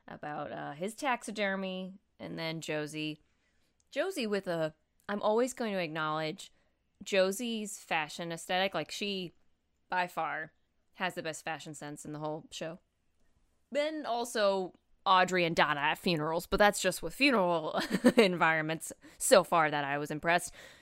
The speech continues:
Josie, this coat, eleven out of ten. Just gonna say that. Um,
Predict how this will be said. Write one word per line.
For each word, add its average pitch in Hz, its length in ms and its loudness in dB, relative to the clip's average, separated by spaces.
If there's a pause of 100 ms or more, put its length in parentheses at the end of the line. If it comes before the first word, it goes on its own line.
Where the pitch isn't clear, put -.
(100)
Josie, 247 580 4 (200)
this 196 180 0
coat, 196 420 2 (880)
eleven 151 400 -6
out 143 140 -10
of 143 80 -16
ten. 151 300 -18 (600)
Just - 200 -20
gonna 175 140 -16
say - 180 -16
that. - 220 -16 (1200)
Um, 151 420 -10